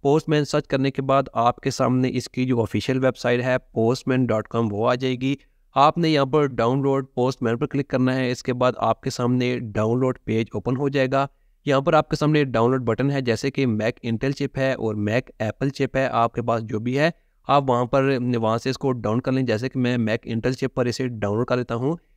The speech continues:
जैसे क्लिक करेंगे यहाँ पर तो इसकी डाउनलोडिंग आपके ब्राउज़र में स्टार्ट हो जाएगी।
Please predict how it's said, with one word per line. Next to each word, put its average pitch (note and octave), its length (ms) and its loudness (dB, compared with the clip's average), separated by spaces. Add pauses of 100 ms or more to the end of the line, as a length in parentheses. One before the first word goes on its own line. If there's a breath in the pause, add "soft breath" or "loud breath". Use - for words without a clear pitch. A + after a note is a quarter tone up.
(140)
जैसे A#2+ 240 0
क्लिक D#3+ 240 0
करेंगे C#3+ 380 2
यहाँ A2+ 240 2
पर C#3 180 -2
तो C3+ 200 2
इसकी C3 340 -2
डाउनलोडिंग A#2+ 680 0
आपके A2+ 420 0
ब्राउज़र A2 380 0
में C3 180 2
स्टार्ट G#2 320 -2
हो B2+ 100 0
जाएगी। C3 400 -2